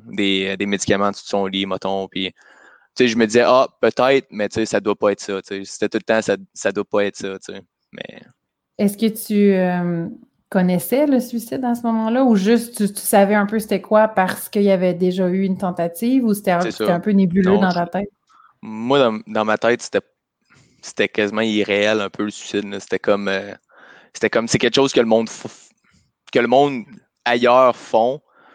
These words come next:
Speaker 1: mais que le
Speaker 2: Mhm.
Speaker 1: monde proche de moi, genre, expérimente peut-être, là, tu sais, il, il
Speaker 2: Mhm.
Speaker 1: teste un peu, là, tu sais, je voyais ça comme un, plus un test, là, dans le sens,
Speaker 2: Hmm.
Speaker 1: euh... Ouais, ça, j'ai, j'ai, j'ai jamais pensé que peut-être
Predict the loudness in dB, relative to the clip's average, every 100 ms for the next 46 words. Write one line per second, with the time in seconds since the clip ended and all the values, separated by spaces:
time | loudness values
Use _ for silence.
0 | _ -4 4 6 6 4 0 -2 -8 -2
1 | 0 2 -2 -2 0 0 0 0 0 0
2 | 0 -4 -10 _ -10 -10 -8 -2 -2 -2
3 | -6 -8 -8 -10 -6 -8 -8 -12 -10 -10
4 | -8 -10 -12 -18 _ _ _ _ -2 4
5 | 6 4 2 -4 -4 -2 -2 -2 -6 -4
6 | -4 0 2 4 4 2 2 0 -4 _
7 | _ _ _ -2 0 2 0 0 2 2
8 | 0 -6 -4 -4 -8 -12 _ _ -12 -4
9 | -4 -2 -2 0 -2 -4 -8 _ _ _
10 | _ _ _ _ -4 2 2 2 -2 -2
11 | -2 0 -2 -2 -2 -8 -10 -6 -2 0
12 | 0 0 0 0 0 0 0 0 2 2
13 | 2